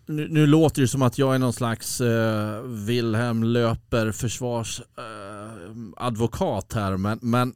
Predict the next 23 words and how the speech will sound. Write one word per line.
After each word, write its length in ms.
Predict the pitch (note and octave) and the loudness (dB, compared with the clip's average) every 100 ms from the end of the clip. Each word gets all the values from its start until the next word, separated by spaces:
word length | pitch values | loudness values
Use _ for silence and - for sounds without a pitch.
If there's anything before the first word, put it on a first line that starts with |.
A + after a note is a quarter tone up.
| _ | _
alltså, 500 | C3 B2 C#3 B2+ B2+ | -4 0 2 2 2
n-, 160 | C#3+ C#3 | -4 -4
när 200 | C3+ C#3 | 0 2
du 140 | C#3 C#3 | 4 2
nämner, 360 | D3+ D3+ B2 | 2 2 2
jag 100 | B2 | 2
måste 260 | C3 B2 C#3 | 2 2 2
ändå 340 | A#2+ A#2+ A#2+ | 2 2 0
komma 240 | B2+ B2 C3 | -2 0 2
in 180 | C3 | 2
här 120 | G#2 G2 | 2 2
och 80 | |
bara 220 | F2+ G2 G#2+ A2 - D#3+ - | 2 0 0 -4 0 0 0
<laughs> 440 | - G3 G#3 G3 | -4 -4 -4 -4
ko-, 220 | - D3+ - | 2 2 2
ja, 120 | C#3+ A#2 - | -4 -6 -4
inte 260 | E3 B2 | -4 -2
konfrontera, 800 | - C#3 C3 C#3 B2+ D3 B2+ G#2 | 0 0 2 2 4 4 6 6
men 180 | G#2 A#2+ | 4 4
ändå 320 | A#2+ A#2 A#2 G#2 | 2 4 2 2
bemöta 600 | - C3+ E3 D#3+ - F2+ | 2 4 4 2 2 0
detta. 340 | G2 G#2 G2 - - - | 0 0 -4 -4 -12 -10
N-, 100 | - | -10